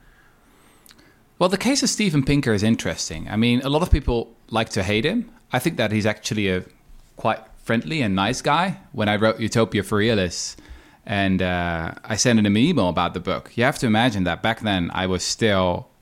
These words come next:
a completely unknown author. I had basically self-published the book, and, you know, I just decided, let's look up Pink-, Pinker's email address, just send the book and see if he re-,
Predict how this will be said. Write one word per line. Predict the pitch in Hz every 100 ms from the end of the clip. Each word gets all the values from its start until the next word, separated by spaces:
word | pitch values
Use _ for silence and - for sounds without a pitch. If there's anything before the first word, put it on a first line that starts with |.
| 117
a |
completely | - 95 127 131 110 107
unknown | 104 98 95
author. | 92 98 - 104
I | 92 95
had | 90
basically | 120 - 131 104
self-published | - 107 - - 95 101 -
the | 87
book, | 110 127 - - - - - -
and, | 107 98 95 92 -
you | - 95
know, | 101
I | 98
just | 95 -
decided, | 101 101 92 92 -
let's | 98 95 - - - - - - - - - -
look | 107 110
up | 110 - -
Pink-, | 120 120 113 - -
Pinker's | 113 107 107
email | 113 104
address, | 98 101 92 - -
just | - -
send | 117
the | 98
book | 85 101 95
and | 87
see | 110 95
if | 90
he | 95
re-, | 90